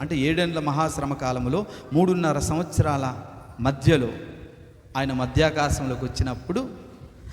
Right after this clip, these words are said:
అబద్ధ క్రీస్తు వెళ్ళి యెరూషలేములో దేవాలయములో నాశనకరమైన హే వస్తువు కూర్చుంటాడు. అది చూడగానే ఇప్పుడు ఆరాధన చేయడానికి బ-, మందిరం కట్టడానికి రెడీ అవుతున్నారు కదా ఇజ్రాయెల్, చూస్తున్నారు కదా,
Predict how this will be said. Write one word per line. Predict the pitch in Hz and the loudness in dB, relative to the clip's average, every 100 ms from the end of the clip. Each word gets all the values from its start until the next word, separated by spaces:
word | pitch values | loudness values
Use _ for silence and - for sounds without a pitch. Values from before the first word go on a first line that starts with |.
| - | 4
అబద్ధ | 175 277 302 | 6 8 6
క్రీస్తు | 262 294 - 277 | 4 4 4 4
వెళ్ళి | 254 254 233 196 240 - - - 156 | 4 4 2 0 -4 -10 -14 -8 6
యెరూషలేములో | 214 285 - 262 240 214 196 277 294 - - - - - - - - - - - | 6 8 6 6 4 2 2 0 -2 -8 -14 -16 -18 -20 -20 -20 -20 -20 -20 2
దేవాలయములో | 185 240 254 240 214 202 208 262 302 - - - - - 180 | 6 8 8 4 2 0 2 2 0 -6 -14 -16 -18 -4 4
నాశనకరమైన | 247 269 262 240 233 226 220 | 4 4 2 2 0 0 0
హే | 196 220 | 2 4
వస్తువు | 214 214 214 | 2 -2 -4
కూర్చుంటాడు. | 226 - 196 147 117 - - 208 | -4 0 -2 -2 -6 -10 -4 -2
అది | 214 | 4
చూడగానే | - 320 302 285 240 190 214 240 - | 6 8 8 4 2 2 0 -4 -6
ఇప్పుడు | 208 - 262 | -6 -2 2
ఆరాధన | 240 220 269 277 262 262 | 4 4 4 2 2 4
చేయడానికి | 262 269 254 | 4 2 0
బ-, | 226 208 - - 185 | -2 -2 -6 -2 2
మందిరం | 233 277 269 | 4 4 4
కట్టడానికి | 262 247 262 240 | 2 2 2 2
రెడీ | 240 247 | 6 6
అవుతున్నారు | 285 269 226 160 | 6 4 2 2
కదా | 139 139 | 2 -2
ఇజ్రాయెల్, | 190 226 214 151 220 | 0 4 6 4 2
చూస్తున్నారు | 240 285 277 269 | 4 4 4 4
కదా, | 277 285 | 0 -2